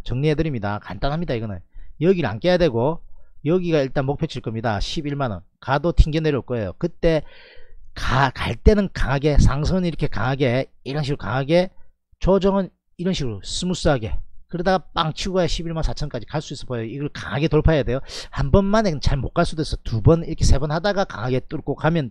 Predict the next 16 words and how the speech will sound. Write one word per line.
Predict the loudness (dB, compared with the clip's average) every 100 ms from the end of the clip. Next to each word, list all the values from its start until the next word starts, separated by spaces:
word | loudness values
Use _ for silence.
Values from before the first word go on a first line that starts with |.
| -4
좋은데 | 2 4 8 8 8 2 _ _ -20 -20 -2 12
장이 | 12 12 2
안 | -8
좋아요. | -8 -6 -8
장이. | -10 -14 -16 _
그럼 | -14 -10
이게 | -8 -8
뭐 | -8 -6
특별한 | -6 -4 -4 -4 -8 -10
좋은 | -10 -8
게 | -8
있다고 | -8 -8 -10 _ -20 -16 -6
혼자서 | -4 0 -2
가겠습니까? | -4 -4 -2 -4 -6 -8
그죠? | -6 -8 _ _ _ _ -20 -18 -16 -12 -2
박항-, | 0 2 0 0